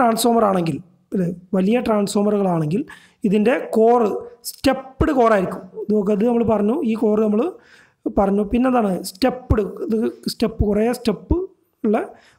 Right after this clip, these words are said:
കോറുകളായിരിക്കും വലിയ ട്രാൻസ്ഫോമറാണ്. എന്തിനാണെന്ന് ചോദിച്ചാൽ, used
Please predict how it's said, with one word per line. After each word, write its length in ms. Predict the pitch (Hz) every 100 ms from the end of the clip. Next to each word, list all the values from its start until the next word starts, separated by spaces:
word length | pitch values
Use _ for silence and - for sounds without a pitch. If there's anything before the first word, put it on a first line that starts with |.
| -
കോറുകളായിരിക്കും 640 | 202 208 208 202 190 190 277 359 - 196
വലിയ 200 | 202 226 240
ട്രാൻസ്ഫോമറാണ്. 560 | 208 190 196 190 165 180 269
എന്തിനാണെന്ന് 380 | 269 285 294 262 226
ചോദിച്ചാൽ, 320 | 185 208 277 - - - - 240
used 260 | 254 -